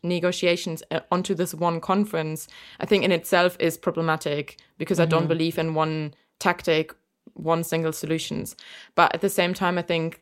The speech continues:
Speaker 1: like, that doesn't mean that we can, like, disregard it, because, like, it exists. And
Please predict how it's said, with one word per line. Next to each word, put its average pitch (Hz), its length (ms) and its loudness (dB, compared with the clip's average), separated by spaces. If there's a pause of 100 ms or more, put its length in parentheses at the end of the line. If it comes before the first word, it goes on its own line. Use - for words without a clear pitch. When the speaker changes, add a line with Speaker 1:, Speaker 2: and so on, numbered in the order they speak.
Speaker 1:
like, 160 440 0
that 165 240 2
doesn't 165 380 0
mean 160 180 0
that 151 160 0
we 156 80 -6
can, 170 140 -4
like, 151 140 -4
disregard 170 540 2
it, 202 100 4
because, 170 460 -2 (340)
like, 165 160 2
it 202 80 10
exists. 190 640 4
And 160 360 0